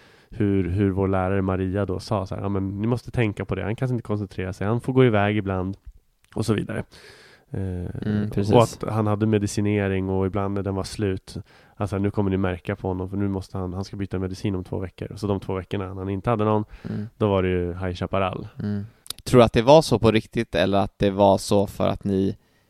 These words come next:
Speaker 1: Mm.
Speaker 2: liksom tänkte att
Speaker 1: Mm.
Speaker 2: det skulle vara så?
Speaker 1: Det, och, och det, det, det är ju en sån jävla intressant grej, för att det finns ju självuppfyllande profetier i allting.
Speaker 2: Mm.
Speaker 1: Att nu vet vi, "Jaha, Marcus ska vara utan medicin i några veckor." Då kanske vi be-, behandlar honom som om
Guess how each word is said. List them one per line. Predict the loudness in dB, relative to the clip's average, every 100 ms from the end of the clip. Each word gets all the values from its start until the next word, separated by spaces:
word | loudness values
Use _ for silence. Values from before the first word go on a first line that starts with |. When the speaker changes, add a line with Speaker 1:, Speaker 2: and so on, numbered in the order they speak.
| _ -6
Speaker 1:
Mm. | -6 -8 -20
Speaker 2:
liksom | -6 -6 -6 -12 _ _ _ _
tänkte | 2 4 2 -4 0
att | 2
Speaker 1:
Mm. |
Speaker 2:
det | 0
skulle | -2 0 2 4 2
vara | 2
så? | 0 0
Speaker 1:
Det, | 0
och, | 2 2 2
och | 2
det, | 2 4
det, | 4 2 -2 -12 -12
det | -18 -2 2
är |
ju | 4
en | 4
sån | 4
jävla | 4 4 2
intressant | 0 0 -2 0
grej, | 2 4 2
för | 0 2
att | 2 0 -6 -20 _ -20 -20 -20 -20 _ _
det | -2
finns | 0
ju | 2
självuppfyllande | 4 4 4 2 2 0
profetier | 0 -6 -6 -4 -2 0
i | 0
allting. | -2 -2 0 0 0 -6 -6
Speaker 2:
Mm. | -6 -6 -4
Speaker 1:
Att | -6 -6 -2
nu | 4 6
vet | 6 4
vi, | 2
"Jaha, | 4 4
Marcus | 2 0 -2 -2
ska | 0
vara | 0
utan | 0 -2
medicin | -4 -4 -4 -2 -4
i |
några | -4 -4
veckor." | -4 -6 -2
Då | 0
kanske | 2 4
vi | 4 2 -4 -10 -14 -2 0
be-, | 0
behandlar | -2 -2 2 2 6 6
honom | 6 2 0 0
som | 0
om | 2